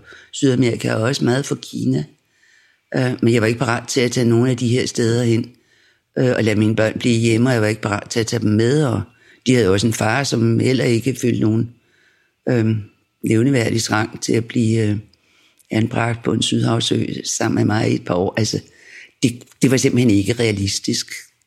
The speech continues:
Og, altså, rigtig mange af dem, der har studeret Europa, både før og siden, har jo gjort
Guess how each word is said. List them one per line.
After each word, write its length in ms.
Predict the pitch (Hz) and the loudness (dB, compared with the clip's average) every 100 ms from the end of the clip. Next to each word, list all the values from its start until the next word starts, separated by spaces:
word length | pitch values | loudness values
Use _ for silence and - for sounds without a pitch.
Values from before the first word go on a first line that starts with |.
| _ _ _ _ _ - | _ _ _ _ _ -2
Og, 260 | 127 120 104 - - | 2 2 0 -4 -2
altså, 340 | 117 110 110 101 | 0 2 2 2
rigtig 220 | 107 120 92 | 2 2 2
mange 180 | 90 | 2
af 60 | 92 | 2
dem, 180 | 98 92 | 2 2
der 80 | 110 | 2
har 120 | 104 | 0
studeret 380 | - 104 117 101 | -4 -4 -2 -2
Europa, 600 | 113 104 107 117 107 104 | 0 -2 0 -2 0 -2
både 140 | 98 101 | -2 -2
før 180 | - | -2
og 100 | - | -4
siden, 280 | - 113 113 | -4 -2 0
har 100 | 127 | 0
jo 100 | 104 104 | -2 0
gjort 200 | 104 | 0